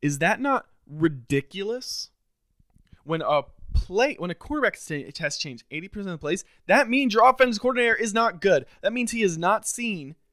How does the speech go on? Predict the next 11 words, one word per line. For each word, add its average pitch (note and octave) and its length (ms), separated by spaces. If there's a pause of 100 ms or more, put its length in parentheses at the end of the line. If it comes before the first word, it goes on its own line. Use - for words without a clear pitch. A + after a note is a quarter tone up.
(2000)
he's A#3 240
not D4+ 220
seen C#4+ 520
the A3 80
field. D4 500 (160)
He C4 140
doesn't B3+ 500
know A3 140
what G3+ 280
to G#3 100
do. E3 460